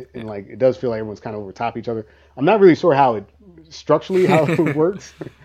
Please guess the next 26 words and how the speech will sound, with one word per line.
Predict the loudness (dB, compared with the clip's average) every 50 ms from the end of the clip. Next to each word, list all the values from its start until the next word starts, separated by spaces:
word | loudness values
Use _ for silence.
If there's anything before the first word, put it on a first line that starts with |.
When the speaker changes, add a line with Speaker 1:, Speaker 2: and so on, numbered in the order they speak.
| -20 -18 -16
Speaker 2:
It's | -14 -14
cool. | -6 -2 0 2 4
Speaker 1:
But, | 4 2 2
Speaker 2:
It's |
Speaker 1:
like, | 2 2 2
Speaker 2:
like | 2 2
Speaker 1:
uh, | 0
Speaker 2:
this | -4 -8
circle, | -10 -12 -12 -12 -12 -12 -12 -12 -12 -12 -8 -6 -6 -6 -6 -6 -6 -6 -4 -4 -4 -4 -4 -4 -4 -6 -6 -6 -6
and | -8 -8 -10 -10
then, | -12 -12 -12 -10
like, | -10 -10 -10 -10 -8
all | -8 -8 -8 -8
the | -8 -8 -8 -8 -10 -10 -14 _ _
doors | -12 -10 -8 -8 -8 -8 -8 -10
are | -12
on | -12 -12
the | -14 -16 -18 -16
inside | -16 -16 -12 -12 -10 -12 -10 -10
parts | -10 -10 -10 -10 -12 -16
of | -18
the | -18
circle, | -18 -16 -14 -12 -12 -12 -12 -14 -12 -12 -12 -12 -12
and | -12 -14
they're | -14
all | -14 -14 -16 _